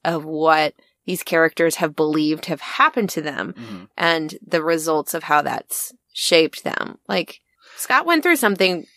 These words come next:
Speaker 1: really, really traumatic.
Speaker 2: Completely terrible.
Speaker 1: And
Speaker 2: He, uh, he was an execution weapon and killed his own brother, which, by the way, is not supposed to be able to happen. Havoc and Cyclops' powers don't work on each other.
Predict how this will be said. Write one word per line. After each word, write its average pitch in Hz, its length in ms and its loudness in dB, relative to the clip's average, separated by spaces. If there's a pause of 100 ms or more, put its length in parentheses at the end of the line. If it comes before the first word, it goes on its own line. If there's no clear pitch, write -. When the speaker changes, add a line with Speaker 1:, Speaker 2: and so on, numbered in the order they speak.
(280)
Speaker 1:
really, 196 720 0
really 170 600 0
traumatic. 233 800 0 (120)
Speaker 2:
Completely 127 400 -2
terrible. 101 480 -8 (400)
Speaker 1:
And 165 240 -8 (420)
Speaker 2:
He, 117 240 0
uh, 98 280 -2
he 107 420 -4 (300)
was 113 240 -4
an 104 280 -2
execution 143 600 2
weapon 113 260 2
and 107 140 -4
killed 123 200 -2
his 113 120 -2
own 135 260 0
brother, 110 380 4 (260)
which, - 220 2
by 240 180 2
the 247 100 2
way, 240 200 2
is 160 120 0
not 214 220 2
supposed 226 240 0
to - 60 -12
be 226 60 0
able 196 120 4
to 180 80 4
happen. 156 480 0 (260)
Havoc 196 420 0
and 185 120 -4
Cyclops' 185 560 0
powers 156 400 2
don't 147 220 0
work 147 220 0
on 131 120 -2
each 120 180 -6
other. 117 320 -6